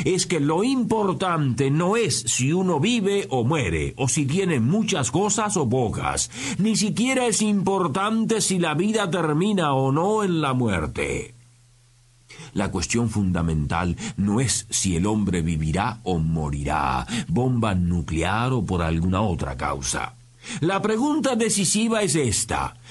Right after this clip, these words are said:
¿pertenece el hombre al Señor? Únicamente el que contesta esa pregunta afirmativamente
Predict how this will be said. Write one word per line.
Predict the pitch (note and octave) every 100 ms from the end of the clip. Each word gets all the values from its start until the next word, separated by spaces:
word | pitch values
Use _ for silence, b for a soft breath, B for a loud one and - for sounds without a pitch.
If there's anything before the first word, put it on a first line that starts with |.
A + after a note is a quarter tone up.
| B -
¿pertenece | F3+ E3 D3+ - C3+ G3+ B3 - A#3+ A#3+ A3 C#3
el | B2
hombre | A3 A#3 G#3+ G#3 F3+
al | C3+ A2+
Señor? | B2 G#2 E3 B2 F2 - - - - - - _ _ _ _ _ _ B B B
Únicamente | F3 G#3+ F#3 E3 G3 F3+
el | D#3+
que | C#3 C3
contesta | A#2+ A2+ C3 A#2+ - E2+ -
esa | A3 F#3+ F3
pregunta | D3+ D3 G#2+ E2 E2+
afirmativamente | E2 B2+ A2 G2 G#2+ E3 G#2+ F#3 G#3 B2 -